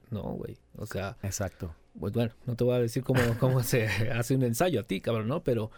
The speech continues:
Speaker 1: pero neta que mucha banda, yo he estado en muchos ensayos que digo, Desperdiciaron cuatro horas, güey. No,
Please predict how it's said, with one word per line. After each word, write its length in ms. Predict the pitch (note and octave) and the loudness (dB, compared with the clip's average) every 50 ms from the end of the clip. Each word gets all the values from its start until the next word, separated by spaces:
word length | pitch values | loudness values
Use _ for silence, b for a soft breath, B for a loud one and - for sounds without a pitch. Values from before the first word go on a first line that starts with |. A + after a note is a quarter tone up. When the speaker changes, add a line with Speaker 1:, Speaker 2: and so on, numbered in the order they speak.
| B B B B B B | B B B B B B
Speaker 1:
pero 200 | - B2+ B2 B2+ | 2 2 4 4
neta 220 | B2+ C#3 D#3 - - | 4 2 2 2 2
que 80 | - C#3 | 2 2
mucha 240 | C#3 C#3+ - E3+ D#3 | 2 2 2 2 2
banda, 220 | D3+ D3+ D#3 D3+ | 2 2 2 2
yo 220 | D3 C3+ C#3 D3 D#3 | 2 4 4 4 4
he 40 | D#3 | 2
estado 240 | - - D3+ D3 D3 | 2 0 0 0 2
en 60 | D3 | 0
muchos 260 | D3 D3 - D#3+ D3 | 0 -2 -2 -4 -2
ensayos 260 | D3 B2+ B2+ B2+ C3+ - | 0 0 2 0 0 0
que 100 | - B2+ | 0 0
digo, 320 | B2+ B2+ A#2+ A2+ G#2+ - - _ _ _ _ - _ _ _ _ _ _ _ _ _ _ _ _ _ _ B2 | 0 2 2 0 0 -2 -8 _ _ _ _ -20 _ _ _ _ _ _ _ _ _ _ _ _ _ _ -2
Desperdiciaron 760 | A#2 - - - B2+ A#2 A#2 A#2+ A#2 - C#3+ D#3+ F#3 G3+ | -2 0 2 0 0 0 0 -2 -2 0 0 0 0 -2
cuatro 340 | G3+ - F#3+ G3 - G3 G3 | -2 -2 -2 -2 0 -2 -2
horas, 240 | G3+ G#3+ G#3+ G3+ F3+ | 0 0 -2 -4 -4
güey. 280 | C3+ - - - - - - - - - | -4 -4 -4 -4 -6 -10 -14 -18 -12 -4
No, 200 | G3+ C#3 C3+ | -2 -2 -2